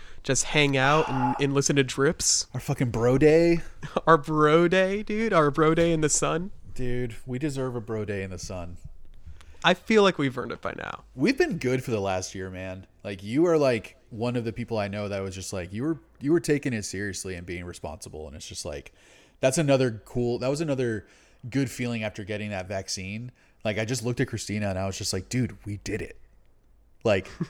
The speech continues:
Speaker 1: <laughs>
Speaker 2: we made it. Like,
Speaker 1: We
Speaker 2: we
Speaker 1: made
Speaker 2: did
Speaker 1: it
Speaker 2: it.
Speaker 1: through.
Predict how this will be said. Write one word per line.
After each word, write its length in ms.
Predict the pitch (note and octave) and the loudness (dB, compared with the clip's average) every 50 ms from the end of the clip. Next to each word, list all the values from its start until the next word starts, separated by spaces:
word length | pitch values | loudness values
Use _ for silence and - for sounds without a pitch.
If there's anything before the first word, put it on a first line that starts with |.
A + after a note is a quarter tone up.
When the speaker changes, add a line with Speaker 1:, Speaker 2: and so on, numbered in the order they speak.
| - G3+ | 0 0
Speaker 1:
<laughs> 280 | F3 - - - - | 2 2 2 2 2
Speaker 2:
we 220 | - A#2 B2+ C3 C3 | 4 4 4 4 4
made 360 | B2+ A#2+ B2+ B2+ C3+ C#3 B2 | 4 4 4 6 6 6 6
it. 160 | G2 - A2 - | 4 2 0 0
Like, 120 | - C#3+ | 0 2
Speaker 1:
We 60 | D3 | 2
Speaker 2:
we 120 | - - C#3 | 4 4 4
Speaker 1:
made 100 | C#3+ C#3 | 6 8
Speaker 2:
did 100 | C3+ - | 8 8
Speaker 1:
it 80 | D3+ - - | 6 4 2
Speaker 2:
it. 60 | - | 0
Speaker 1:
through. 440 | D3+ C3+ C3+ C#3 C#3 C3 A#2 B2 | 2 4 4 6 4 4 2 0